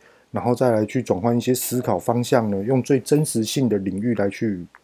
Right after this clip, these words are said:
跟大家分享。那今天要聊的话题会是什么呢？是有关于网络行销，即将，即将要年底了。那为什么有些人就是网络行销的数据永远都没有办法变成理想化，或是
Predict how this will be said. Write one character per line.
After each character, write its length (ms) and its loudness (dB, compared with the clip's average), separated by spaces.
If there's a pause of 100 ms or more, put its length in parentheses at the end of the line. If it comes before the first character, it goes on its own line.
(380)
跟 140 2
大 100 -4
家 140 -2
分 260 -4
享。 220 -10 (540)
那 260 8
今 200 6
天 220 8
要 160 12
聊 180 10
的 120 8
话 200 8
题 160 0
会 160 6
是 140 2
什 160 -2
么 140 -10
呢？ 100 -10
是 220 2
有 180 8
关 400 4
于 240 0 (100)
网 240 4
络 220 2
行 240 -2
销， 240 2
即 260 0
将， 240 0
即 160 -6
将 180 4
要 140 6
年 320 4
底 200 -2
了。 240 0
那 120 4
为 160 6
什 120 0
么 100 2
有 100 4
些 200 2
人 160 4
就 100 2
是 80 2
网 180 4
络 140 2
行 180 -2
销 160 4
的 120 2
数 200 0
据 280 0
永 240 2
远 120 2
都 320 4 (560)
没 120 8
有 80 8
办 120 6
法 140 0
变 140 2
成 200 -2
理 200 2
想 300 0
化， 280 2
或 220 2
是 420 0